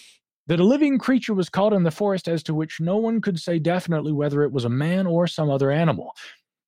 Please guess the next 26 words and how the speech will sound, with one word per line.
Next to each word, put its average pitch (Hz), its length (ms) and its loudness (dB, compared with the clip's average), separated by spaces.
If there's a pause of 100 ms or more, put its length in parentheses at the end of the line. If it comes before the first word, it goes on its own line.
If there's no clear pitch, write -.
For 160 140 0
no 190 160 6
one 214 240 4
could 175 160 -2
get 165 100 2
a 156 60 4
word 185 320 2
from 139 220 0
it 165 180 -2 (320)
or 170 100 2
be 208 160 2
sure 180 380 -2
that 165 160 -2
it 156 100 -2
understood 160 560 -2
human 147 300 0
speech. 190 500 -2 (460)
It 123 80 0
had 131 160 -2
the 123 80 -2
human 135 240 0
shape, 220 300 -2
however, 151 420 0
in 156 80 0
every 151 180 -2
detail, 156 520 -2